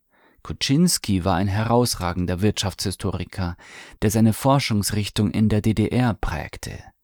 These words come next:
Aber in der Bundesrepublik des Jahres neunzehnhundertvierundsechzig war es noch nicht möglich, seine Qualifikation anzuerkennen.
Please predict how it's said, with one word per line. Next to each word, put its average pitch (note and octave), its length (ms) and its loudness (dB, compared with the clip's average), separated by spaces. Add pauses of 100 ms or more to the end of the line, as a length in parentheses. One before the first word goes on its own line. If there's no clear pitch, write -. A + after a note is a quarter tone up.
(480)
Aber F#2 220 -2
in F#2+ 80 4
der F#2+ 120 2
Bundesrepublik G#2+ 840 0
des - 180 -4
Jahres G#2 420 -2
neunzehnhundertvierundsechzig G#2 1300 -2
war F#2 160 -2
es F#2+ 120 -4
noch A#2 220 -2
nicht G2 360 -2
möglich, F2+ 540 -2 (280)
seine D#2 380 -2
Qualifikation F2 1040 -2
anzuerkennen. - 880 -6